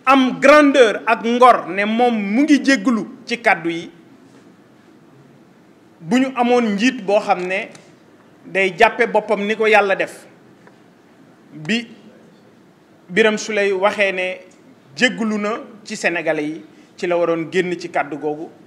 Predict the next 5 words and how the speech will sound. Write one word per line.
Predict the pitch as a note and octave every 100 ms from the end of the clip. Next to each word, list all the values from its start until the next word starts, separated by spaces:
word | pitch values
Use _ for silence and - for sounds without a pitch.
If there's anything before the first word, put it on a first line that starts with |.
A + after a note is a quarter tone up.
| _ _
mais | D#3
c'est | D3+ D#3+
dommage. | E3 D3 G2+ - - - _ _ _ _ _ _
Boo | D3+ F3+ F3+ -
amee | F#3+ F#3+ F#3+ F#3